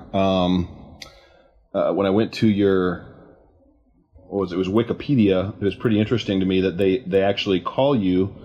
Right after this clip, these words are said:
on Wikipedia an alt-right political activist and conspiracy theorist who's considered an internet troll. <laughs> I think somebody needs to fix your, fix your Wikipedia,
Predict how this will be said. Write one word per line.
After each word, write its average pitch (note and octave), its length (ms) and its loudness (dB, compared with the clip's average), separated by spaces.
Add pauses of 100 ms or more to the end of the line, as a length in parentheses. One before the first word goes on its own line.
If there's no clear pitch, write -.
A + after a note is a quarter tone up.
(460)
on G2 160 0
Wikipedia A2 800 2 (340)
an G2+ 380 0 (100)
alt-right G#2+ 800 0 (300)
political G#2 420 -2
activist G2+ 760 -2
and F#2+ 180 -4
conspiracy A2+ 600 -2
theorist F2+ 500 -2 (640)
who's G#2 180 2
considered G#2+ 440 0
an F#2 120 0
internet G#2 360 0
troll. F2 460 0 (100)
<laughs> - 120 -20
I - 80 -2
think D#3 320 -2
somebody C3 320 0
needs A#2+ 180 2
to A2 80 -4
fix - 320 -4
your, A2 140 0
fix - 600 -4
your C3+ 160 2
Wikipedia, A#2+ 840 2